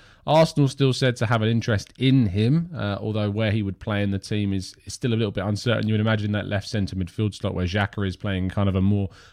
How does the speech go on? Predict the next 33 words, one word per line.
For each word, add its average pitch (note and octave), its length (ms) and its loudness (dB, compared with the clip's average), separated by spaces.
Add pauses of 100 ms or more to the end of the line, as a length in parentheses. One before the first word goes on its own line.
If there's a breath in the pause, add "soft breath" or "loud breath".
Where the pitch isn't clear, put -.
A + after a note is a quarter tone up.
advanced G#2+ 640 0
position, G2 500 -2 (320 soft breath)
but F#2 120 -8
Spurs G#2+ 640 2
look G#2 240 -2
to - 100 -10
be G2 200 2
the F#2 100 0
more F#2+ 320 0
likely F#2+ 520 -4
to F2+ 140 -8
land E2+ 460 -2
the F2 120 -2
England D#2+ 320 -4
midfielder. F#2+ 560 -2 (460 loud breath)
Arsenal, D#3 360 4
however, C3+ 420 6
could F#3 260 0
have C3+ 100 4
a A2+ 60 2
good A#2 140 0
chance B2+ 320 0
of C3 80 -2
signing C#3 380 4
Douglas D3 440 0
Luiz D3 800 2
in G2+ 280 0
the F2+ 80 -4
summer G2 400 -2
if F2+ 120 -6
they F2+ 120 -4
do G#2+ 200 0
intend G2 480 -2